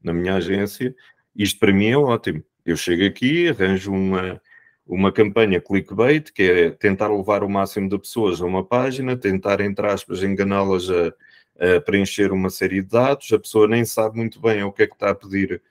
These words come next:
informação, coloca lá os seus dados, envia para o cliente, o cliente recebe uma data de leads, fica contente, não converte quase nada.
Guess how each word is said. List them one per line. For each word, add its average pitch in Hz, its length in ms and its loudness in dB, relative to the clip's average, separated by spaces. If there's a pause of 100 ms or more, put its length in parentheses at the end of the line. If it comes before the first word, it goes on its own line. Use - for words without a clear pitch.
(280)
informação, 101 800 2
coloca 107 340 0
lá 104 120 4
os 101 100 -2
seus 110 240 -2
dados, 127 360 -2
envia 107 360 -2
para - 140 0
o 107 40 0
cliente, 120 500 -2
o 104 60 -12
cliente 107 380 -2
recebe 104 400 0
uma 104 160 -2
data 104 300 0
de 101 100 -12
leads, 127 320 2
fica - 320 -2
contente, 123 640 2 (480)
não 107 300 4
converte 110 440 2
quase 104 280 0
nada. 78 220 -4